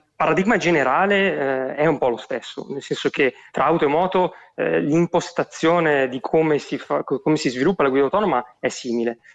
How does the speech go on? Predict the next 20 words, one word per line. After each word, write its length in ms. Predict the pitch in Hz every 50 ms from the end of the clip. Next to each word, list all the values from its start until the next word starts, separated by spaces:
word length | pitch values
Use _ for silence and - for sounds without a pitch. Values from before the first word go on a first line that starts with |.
| _ _ _
Quando 220 | _ 156 170 190
però 180 | 180 185 185 190
caliamo, 1200 | 185 - 175 170 165 160 156 160 170 170 170 175 170 170 165 156 - 156 156 156 151 147 147 147
eh, 40 | 147
diciamo, 240 | 143 143 - 139 135
ci 80 | 127 -
caliamo 240 | - 156 151 165
nel 140 | 165 151 139
contesto 420 | - - 147 131 - 156 143 - 156
specifico 600 | - - - - - - 196 156 - 139 - 135
del 140 | 123 123 117
veicolo 280 | 123 139 139 - 135
a 40 | 131
due 120 | 123 131 135
ruote 340 | 123 - 135 147 147 - 139
o 60 | 123
comunque 240 | - 143 139 139 139
a 20 | -
carreggiata 440 | - 135 - 139 123 151 143 -
stretta, 440 | 156 - - 147 131 - - 147 147